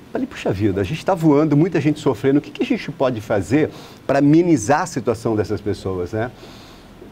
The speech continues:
Aí, na época, eu criei um grupo pela Associação Comercial, porque eu queria que os associados, na época, mil e quinhentos, se falassem, porque ali poderia gerar conexões e possíveis faturamentos, né, que mudasse lá o, o status quo que eles estavam vivendo.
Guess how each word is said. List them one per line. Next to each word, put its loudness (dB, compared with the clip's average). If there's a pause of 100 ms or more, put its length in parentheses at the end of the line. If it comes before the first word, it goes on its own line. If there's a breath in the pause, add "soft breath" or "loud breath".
(140)
Aí, -2
na 0
época, -2
eu 2
criei 2
um 2
grupo 2
pela 0
Associação -4
Comercial, 0
porque -2
eu 2
queria 2
que 0
os -4
associados, 0
na 0
época, -2
mil 0
e -2
quinhentos, -4 (360 loud breath)
se -4
falassem, -2
porque -4
ali 0
poderia 2
gerar 2
conexões 0
e 4 (280 loud breath)
possíveis -2
faturamentos, 0
né, -2
que -6
mudasse -2
lá 2
o, 0 (320 loud breath)
o -6
status -4
quo -4
que 0
eles -6
estavam -2
vivendo. 0